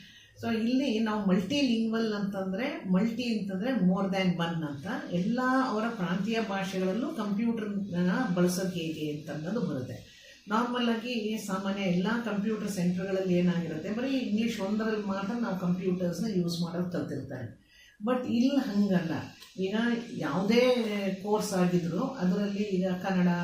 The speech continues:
ತಮಿಳ್, ತೆಲುಗು, ಮಲಯಾಳಂ, ಒರಿಯಾ, ಈ ಥರ ಬೇರೆ ಬೇರೆ ಪ್ರಾಂತೀಯ ಭಾಷೆಗಳಲ್ಲೂ ಕಂಪ್ಯೂಟರ್ಸ್ನ ಯೂಸ್ ಮಾಡೋದು ಹೆಂಗೆ ಅಂತ ಅನ್ನೋದು ಅವ್ರು ಕಲಿತಾರೆ. ಈಗ ಡಿಜಿಟಲ್ ಮಾರ್ಕೆಟಿಂಗ್ ಬರೀ ಇಂಗ್ಲಿಷ್ ಮಾತ್ರ ಅಲ್ಲ, ಅದರಲ್ಲಿ ಈಗ ಅವ್ರದ್ದೇ ಆದಂಥ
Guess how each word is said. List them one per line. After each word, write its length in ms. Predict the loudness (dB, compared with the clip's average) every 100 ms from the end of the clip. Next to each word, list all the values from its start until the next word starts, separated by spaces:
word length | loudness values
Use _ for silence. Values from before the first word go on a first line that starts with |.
| -2
ತಮಿಳ್, 580 | -2 2 4 4 2 2
ತೆಲುಗು, 460 | 0 2 2 2 2
ಮಲಯಾಳಂ, 640 | 4 4 4 2 2 2
ಒರಿಯಾ, 540 | 2 2 2 2 0 0
ಈ 180 | -2
ಥರ 140 | 0 0
ಬೇರೆ 380 | 0 2 2 2
ಬೇರೆ 240 | 0 -2
ಪ್ರಾಂತೀಯ 560 | -2 -2 0 0 0 0
ಭಾಷೆಗಳಲ್ಲೂ 880 | 0 -2 -2 -4 -2 -2 -4 -6 -14 -20 -20 -4
ಕಂಪ್ಯೂಟರ್ಸ್ನ 760 | 0 0 0 0 0 2 2 2
ಯೂಸ್ 280 | 4 2 2
ಮಾಡೋದು 280 | 0 0 -2
ಹೆಂಗೆ 520 | -2 -4 -2 -4 -2
ಅಂತ 220 | -4 -4
ಅನ್ನೋದು 360 | -4 -4 -4 -4
ಅವ್ರು 400 | -4 -4 -4 -4
ಕಲಿತಾರೆ. 460 | -6 -6 -6 -4
ಈಗ 140 | 0 2
ಡಿಜಿಟಲ್ 400 | 2 0 0 2
ಮಾರ್ಕೆಟಿಂಗ್ 560 | 0 -2 -6 -6 -8 -10 -20 -20 -2
ಬರೀ 140 | 2
ಇಂಗ್ಲಿಷ್ 420 | 4 4 2 0 0
ಮಾತ್ರ 300 | 0 0 2
ಅಲ್ಲ, 320 | 2 0 -2 -6 -12 -20 -4
ಅದರಲ್ಲಿ 340 | 0 2 2 2
ಈಗ 120 | 0 0
ಅವ್ರದ್ದೇ 380 | 0 0 2 4
ಆದಂಥ 500 | 4 0 0 0